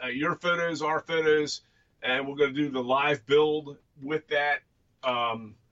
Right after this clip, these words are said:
Brett and I will each have a kit as well, and we will have a special guest who we've had on before and a famous miler, uh, who is also gonna be doing the build with us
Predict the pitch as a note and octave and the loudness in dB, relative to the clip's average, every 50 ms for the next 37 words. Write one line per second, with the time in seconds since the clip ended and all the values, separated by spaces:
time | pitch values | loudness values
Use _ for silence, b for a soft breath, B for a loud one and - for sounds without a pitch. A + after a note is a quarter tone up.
0 | _ _ _ _ _ _ _ - D3 D#3 D#3+ D3+ D3+ C#3+ C#3+ C#3+ C#3+ C3+ C3 C#3 | _ _ _ _ _ _ _ 0 2 2 2 0 0 0 2 2 0 0 -4 -4
1 | C#3 D3+ D3+ - D3 C#3+ C3+ C3 C3 B2 - - D3+ C#3+ C#3+ - - _ _ _ | -4 -4 -4 -4 -4 -2 -2 -2 -4 -6 -10 0 2 2 2 2 -4 _ _ _
2 | _ - B2 A#2+ A2 A#2 B2 C#3+ D#3 D#3 D3+ C3+ - - _ _ _ _ _ _ | _ -14 -12 -12 -12 -4 -2 0 0 2 0 -2 -6 -10 _ _ _ _ _ _
3 | _ _ _ - D#3 E3 E3 E3 E3 E3 E3 D#3+ D3+ C#3 - _ _ _ _ _ | _ _ _ 0 2 2 2 2 2 2 0 -2 -6 -14 -18 _ _ _ _ _
4 | _ _ - C#3+ D3+ D3+ D3+ C#3 D3 C#3+ C#3+ C3+ - - - - - - D#3 C#3 | _ _ -8 -6 -2 -2 -2 -2 -2 -4 -4 -6 -8 -4 -4 -4 -2 -2 -4 -4
5 | B2 - - D3 D3+ D#3 D3+ - - - - - _ _ _ _ _ _ _ _ | -6 -2 -2 0 2 2 0 -2 -6 -12 -14 -18 _ _ _ _ _ _ _ _
6 | _ _ _ - - - _ C#3+ C#3+ C#3+ C#3+ C#3+ C#3 C3+ C#3 C#3 C3+ C#3 C#3+ C#3+ | _ _ _ -20 -20 -12 _ -4 -2 -2 -2 -4 -2 0 0 0 0 2 0 0
7 | C3+ C3+ B2 - - D3+ D#3+ D#3+ D#3 - D3 C#3 C#3 C#3 C#3 C#3 C3 B2+ - _ | 0 -2 -8 -6 -6 0 2 4 4 4 2 0 -2 -4 -6 -6 -6 -8 -10 _
8 | _ _ D3 C#3+ C#3+ D3 D3 C#3 B2+ - - B2 D3 D3+ C#3+ C#3+ D3 D3 D3 D3 | _ _ 2 2 2 2 0 -2 -4 -6 -8 -2 -2 -2 0 0 -2 -2 0 0
9 | C#3+ C#3+ C3+ - _ _ _ _ _ _ _ - C3 C3 C3 B2+ B2+ B2 C3+ C#3+ | -2 -4 -6 -10 _ _ _ _ _ _ _ -2 0 2 2 2 0 0 -4 -4
10 | C#3+ C3+ B2 C#3 D3 D3+ D3 - D3+ D3+ C#3 D3 C#3+ C#3+ C#3+ C#3 C3+ D3 D3 D3 | -4 -2 -2 -2 -2 -2 -2 -4 -6 0 0 0 0 0 -4 -6 -2 0 0 0
11 | C#3+ C3+ C3 B2 - C#3 C#3 C#3 C3+ C3 C3 B2 C3 C#3 C3 B2+ B2+ B2 - - | 0 -2 -4 -4 0 2 2 2 2 0 -2 0 0 0 0 0 -2 -4 -4 -6